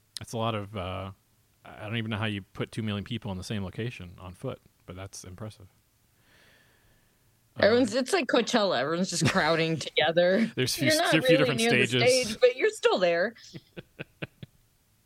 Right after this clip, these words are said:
Speaker 1: <laughs> Have you ever been to one of the major music festivals, Kathy?
Speaker 2: Oh, I have.
Speaker 1: Oh,
Speaker 2: Um,
Speaker 1: that's
Speaker 2: I
Speaker 1: cool.
Speaker 2: actually, uh, it was the year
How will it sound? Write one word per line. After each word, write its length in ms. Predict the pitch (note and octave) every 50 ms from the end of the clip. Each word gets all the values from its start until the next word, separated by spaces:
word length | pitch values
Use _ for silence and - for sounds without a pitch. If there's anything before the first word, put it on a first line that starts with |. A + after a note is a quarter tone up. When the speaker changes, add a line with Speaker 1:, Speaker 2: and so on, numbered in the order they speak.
| _ _ _ -
Speaker 1:
<laughs> 100 | C#4 D4+ C4+ - - - - - - _ _ - _ _ _ _ _ _ _ _ _ _ _ _ _ _ _ _ _ _ - - - - - -
Have 100 | C#3 C#3
you 60 | D3+ E3
ever 100 | E3+ D#3+
been 160 | E3 E3 D#3+
to 80 | - E3
one 100 | D#3+ D#3+
of 60 | D#3
the 60 | D3+
major 280 | D3+ D3+ D#3 D3 D#3 C#3+
music 260 | C#3+ C#3+ C#3+ D3+ -
festivals, 440 | - - D3+ - - - D3 D3 -
Kathy? 360 | - D3+ C3 C3 - - C3+ - _ _ _ _ _ _ _ _ _ _ _ _ _ _ -
Speaker 2:
Oh, 120 | - F#3+ E3+
I 120 | D3+ D3
have. 460 | D3 E3 D#3 C3 B2+ B2+ A#2+ G#2+ - - -
Speaker 1:
Oh, 340 | D3+ E3 G#3 A3 C#3 G#2 G#2+
Speaker 2:
Um, 220 | D3+ E3 E3+ E3+ E3+
Speaker 1:
that's 80 | - - -
Speaker 2:
I 180 | F3+ F#3+ F#3
Speaker 1:
cool. 80 | F#3+ G#3+
Speaker 2:
actually, 920 | A#3+ - - - D4+ B3+ A3 G3 G3+ G3+ G3 G3 F#3+ F#3+ F#3 F3+ F#3 - _ _ _ _ _ _ _ _ _ _ _ _ _ -
uh, 540 | - F3+ F3+ F3 F3 F3 E3+ D#3+ E3 E3 D3 - _ -
it 200 | - F#3 G3 -
was 420 | D#3 G3 G3+ G3+ G3 G3 F#3 F3+ D#3+
the 140 | F#3 F#3+ F#3+ E3+ - -
year 880 | E3+ F#3+ G#3 G#3 G#3 A3+ A#3 A#3 A#3 A#3 A#3 A#3 A#3 A#3+ A#3+ A3 G#3+